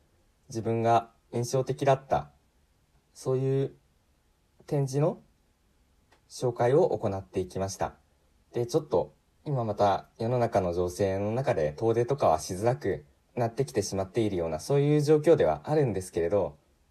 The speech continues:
とても魅力的な園なので、もしまた訪問される機会がある方が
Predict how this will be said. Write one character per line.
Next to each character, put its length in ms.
と 120
て 100
も 180
魅 100
力 220
的 220
な 140
園 180
な 100
の 100
で、 300
も 80
し 160
ま 120
た 280
訪 160
問 160
さ 100
れ 120
る 100
機 140
会 200
が 140
あ 40
る 80
方 260
が 200